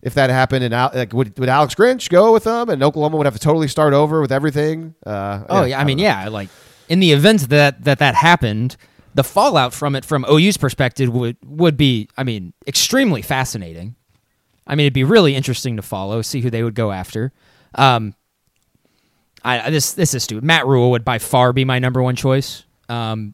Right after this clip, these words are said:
Speaker 2: if, if there was a vacancy there. And I, I know he's in the N F L now, uh, but you never know. Maybe it's like, maybe that's something where you give him enough money, he's just like, "Ah, I like college more."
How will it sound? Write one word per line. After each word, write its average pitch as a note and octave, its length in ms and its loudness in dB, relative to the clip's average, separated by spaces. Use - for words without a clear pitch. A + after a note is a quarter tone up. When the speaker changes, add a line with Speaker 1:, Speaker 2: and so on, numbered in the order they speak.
Speaker 2:
if, - 420 -8
if D3 240 -2
there C3+ 140 2
was C3 120 0
a B2 40 -4
vacancy B2 420 -4
there. A#2+ 220 -2
And C3 80 -2
I, C#3+ 140 -2
I E3 80 2
know D3+ 180 6
he's C3+ 100 2
in C3 80 -2
the B2 100 -2
N A#2+ 100 -2
F G#2+ 120 -8
L A2 140 -4
now, A2 320 -6
uh, A#2 280 0
but A#2 380 -2
you C3 80 -6
never E3+ 160 0
know. F3+ 260 0
Maybe C3+ 280 -2
it's B2 120 -8
like, C3+ 140 -4
maybe D#3+ 160 2
that's D3 160 0
something D3 180 0
where C3+ 80 0
you B2+ 140 -2
give C#3 120 0
him C#3 120 -2
enough C3 200 -2
money, B2+ 340 0
he's A#2+ 100 -2
just A2 120 -8
like, C#3+ 120 -4
"Ah, C4 240 0
I G#3 60 2
like D3+ 180 0
college A#2+ 320 -2
more." E2+ 240 -12